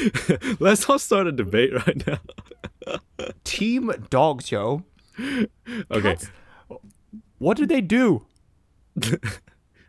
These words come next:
Speaker 1: They are apex predators.
Speaker 2: Mm-hmm.
Speaker 1: And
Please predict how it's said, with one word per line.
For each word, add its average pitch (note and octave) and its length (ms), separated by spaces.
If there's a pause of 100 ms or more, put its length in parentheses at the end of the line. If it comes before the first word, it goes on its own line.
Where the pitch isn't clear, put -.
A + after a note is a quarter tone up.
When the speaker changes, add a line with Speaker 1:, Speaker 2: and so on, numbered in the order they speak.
Speaker 1:
They F#2 540 (580)
are F2 420 (200)
apex F#2 460
predators. G2 720 (880)
Speaker 2:
Mm-hmm. A#2+ 360 (680)
Speaker 1:
And F2+ 460